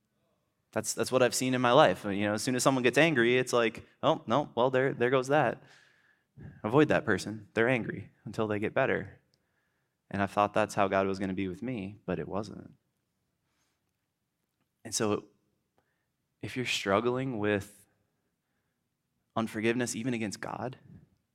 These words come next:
he wants you to know it's okay. And he can meet you in the midst of that. And he wants to meet you in the midst of that. And you can walk in freedom. So that ties in with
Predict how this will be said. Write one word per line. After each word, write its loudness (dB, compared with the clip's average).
he -14
wants -8
you -6
to -6
know -6
it's -12
okay. -8
And -8
he -8
can -4
meet -4
you -8
in -6
the -6
midst -8
of -14
that. -12
And -10
he -10
wants -2
to -10
meet -8
you -6
in -4
the -6
midst -10
of -8
that. -10
And -6
you -6
can -8
walk -2
in -8
freedom. -12
So -6
that -2
ties -4
in -6
with -6